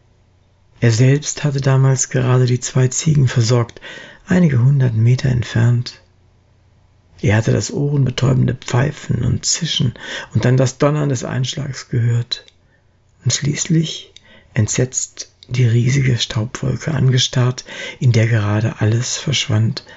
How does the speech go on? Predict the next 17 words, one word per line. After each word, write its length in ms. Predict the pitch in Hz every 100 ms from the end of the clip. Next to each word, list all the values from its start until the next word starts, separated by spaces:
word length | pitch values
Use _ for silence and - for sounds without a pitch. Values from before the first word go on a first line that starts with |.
| - _ _
was 160 | - 107
sein 160 | 120
Leben 440 | 120 120 110 - 127
ausgemacht 720 | 120 123 - 143 131 120 -
hatte, 340 | - - 131 - _ _ _ _ - _ _ _
bis 300 | - 131 -
zu 180 | - -
jenem 440 | 139 123 110 113 120
Moment. 680 | 120 127 104 110 113 - _ _ _ _ _ _ _ _ _ _ _ _ _ _ _ _ _ - - -
Von 220 | - 135
da 240 | 139 160
an 240 | 151 160 - -
war 280 | 127 127
er 160 | 139 127
kein 420 | - - 135 127
Kind 400 | - 117 110 -
mehr, 340 | 110 110 127